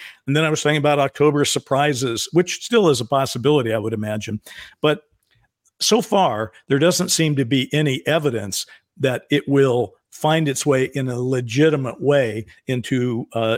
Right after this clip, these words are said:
either the debates or the election itself, because for it to be legitimate,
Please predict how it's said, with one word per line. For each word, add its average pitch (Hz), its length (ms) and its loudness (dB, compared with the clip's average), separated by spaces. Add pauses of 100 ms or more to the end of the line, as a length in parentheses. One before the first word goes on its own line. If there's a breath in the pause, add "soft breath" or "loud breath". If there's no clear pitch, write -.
either 131 240 2
the 117 160 -2
debates 127 460 0
or 127 100 2
the 120 80 0
election 123 420 -2
itself, 127 440 -2
because 147 260 0 (240 loud breath)
for 175 100 0
it 175 80 0
to 156 80 -6
be 143 140 2
legitimate, 139 720 2